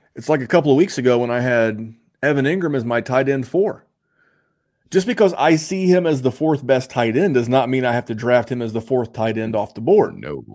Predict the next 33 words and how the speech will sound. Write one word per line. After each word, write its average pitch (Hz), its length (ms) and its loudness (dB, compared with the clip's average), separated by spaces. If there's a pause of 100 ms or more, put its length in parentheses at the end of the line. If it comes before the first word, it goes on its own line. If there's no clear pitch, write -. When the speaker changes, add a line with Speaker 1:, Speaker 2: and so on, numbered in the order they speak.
(120)
Speaker 2:
not 82 160 -12
even 78 120 -14
close. - 320 -14 (500)
Speaker 1:
So, 135 480 4
so 143 240 6
for - 180 -2
me, 139 640 -2 (280)
that 185 260 -2
makes 208 260 -2
him 185 180 0
a 127 80 2
value. 113 600 0 (480)
And 131 140 0
may-, 196 160 2
maybe 185 500 -2 (380)
we'll, 156 280 -12
we'll 160 320 -4
do 170 220 2
that. 170 300 0
I - 20 -4
know 147 240 0 (140)
I, 143 160 2 (160)
the, 190 160 -6
I'm 196 80 2
gonna 214 120 0
do 190 200 -2
some 156 180 -4
rankings 135 480 -2
this 120 240 -4
year 120 120 0
for 113 100 -10
Player 104 280 -2
Profiler. 90 540 -10